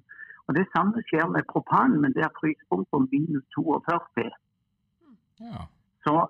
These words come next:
Speaker 1: minus toogførti grader, eh, får du da, eh, står du da med, med, med, med hytte eller med hyttegrend eller noe sånt med bobilen og, og har plassert deg greit, så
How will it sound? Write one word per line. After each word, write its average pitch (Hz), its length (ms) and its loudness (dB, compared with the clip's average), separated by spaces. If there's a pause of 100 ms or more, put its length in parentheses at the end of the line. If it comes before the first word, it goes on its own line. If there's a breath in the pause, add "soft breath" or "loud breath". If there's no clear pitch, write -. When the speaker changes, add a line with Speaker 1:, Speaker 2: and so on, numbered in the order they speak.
Speaker 1:
minus 175 580 4
toogførti - 720 -2
grader, 147 460 0 (680)
eh, 143 260 -2 (680)
får 156 260 0
du 139 200 2
da, 139 200 0 (200)
eh, 135 400 -2
står 165 260 0
du 143 120 4
da 131 200 0
med, 135 320 0
med, 127 240 2
med, 127 260 0
med 120 300 -2
hytte - 380 -8
eller 123 260 0
med 117 640 -2
hyttegrend 135 760 -2
eller 131 320 2
noe 123 200 0
sånt 151 220 -2
med 131 140 -2
bobilen 160 500 2
og, 123 140 2
og 127 260 0
har 123 240 2
plassert 127 540 -2
deg 117 160 -2
greit, 160 260 -2 (1200 loud breath)
så 170 100 2